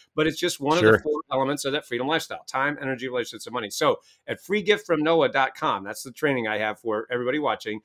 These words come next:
Speaker 1: Just go to free gift from Noah dot com, easy to remember. And there's that video training on how I not only help my clients make more in twelve weeks than they made in the last twelve months, but also to have more time, more energy, better relationships, and more money.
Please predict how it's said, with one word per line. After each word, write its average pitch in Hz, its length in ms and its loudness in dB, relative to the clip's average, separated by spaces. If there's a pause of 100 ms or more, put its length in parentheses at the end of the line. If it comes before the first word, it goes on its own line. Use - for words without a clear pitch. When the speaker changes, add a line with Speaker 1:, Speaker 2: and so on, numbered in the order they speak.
(160)
Speaker 1:
Just 123 140 -6
go 147 120 2
to 143 80 0
free 143 240 0
gift 160 240 2
from 165 180 2
Noah 143 220 2
dot 139 240 2
com, 127 260 -2
easy 123 220 -6
to 139 80 -2
remember. 104 400 -2 (240)
And 120 120 2
there's 147 160 4
that 143 160 4
video 156 220 4
training 139 320 2
on 131 120 -2
how 117 220 0
I 139 180 4 (260)
not 175 260 6
only 214 260 6
help 135 160 2
my 120 140 -2
clients 120 340 -2
make 117 200 -2
more 120 120 -2
in 110 60 -2
twelve 110 260 -2
weeks 113 220 -2
than 110 100 -8
they 110 60 -4
made 107 180 -2
in 101 40 -4
the 104 80 -8
last 104 220 -6
twelve 107 180 -2
months, 143 240 0 (220)
but 185 200 4
also 190 420 4
to 180 100 2
have 151 440 0
more 117 180 2
time, 160 440 0
more 120 280 0
energy, 151 480 0
better 156 220 2
relationships, 139 520 -6 (300)
and 156 220 6
more 120 180 2
money. 98 360 -8